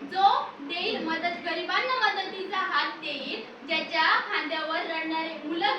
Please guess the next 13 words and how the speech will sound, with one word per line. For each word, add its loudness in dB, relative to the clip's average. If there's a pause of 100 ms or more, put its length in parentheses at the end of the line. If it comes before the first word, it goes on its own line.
घेईल, -6 (260)
जो, -2
ज्याच्या 2
दंडात -2
हत्तीचं -2
बळ 4 (120)
आणि -4
डोक्यावर -4
बर्फ -6
असेल, -2
तोच 6
इथल्या 0
युवकांचा 2